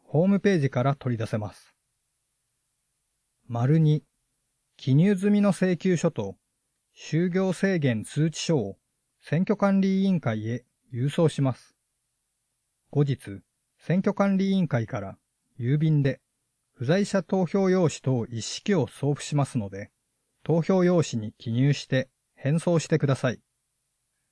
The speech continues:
なお、特例郵便等投票による投票用紙の請求期限は、投票日の四日前、十月二十七日午後五時までです。早めに請求してください。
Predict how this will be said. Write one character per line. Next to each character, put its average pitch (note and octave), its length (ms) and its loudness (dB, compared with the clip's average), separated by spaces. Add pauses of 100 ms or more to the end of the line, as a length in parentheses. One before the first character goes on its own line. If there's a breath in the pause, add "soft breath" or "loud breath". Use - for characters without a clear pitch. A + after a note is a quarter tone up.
(520)
な C3+ 140 2
お、 G2+ 140 -4 (500)
特 D3+ 240 -2
例 G#3 160 4
郵 G#3 200 2
便 C3 220 2
等 B2 360 -4
投 D3 200 -2
票 D#3 220 4
に D3 100 4
よ C#3+ 120 2
る C#3 200 0 (180)
投 F3 200 -2
票 F#3+ 240 0
用 F#3 160 2
紙 C3 180 -2
の G#2+ 60 -6
請 C#3 260 0
求 E3 220 2
期 - 120 -8
限 A#2 220 2
は、 F#2+ 200 -12 (580)
投 D#3+ 200 2
票 F#3 220 0
日 B2 120 0
の G2+ 100 -4
四 G2 240 -8
日 B2+ 100 -2
前、 B2+ 280 0 (500)
十 C3+ 200 0
月 E3+ 260 0
二 E3 180 4
十 D3 220 2
七 - 240 -6
日 A#2+ 380 -4 (440)
午 D3+ 140 0
後 D#3 160 0
五 C#3+ 180 0
時 F3 100 0
ま C3 120 2
で G#2+ 100 -8
で F#2+ 140 -12
す。 - 200 -20 (680)
早 B2+ 260 0
め F3+ 100 2
に F#3+ 100 4
請 C#3+ 300 0
求 C#3+ 200 2
し - 100 -4
て C#3 100 0
く B2+ 100 -2
だ B2 100 0
さ A#2 160 -4
い。 - 80 -12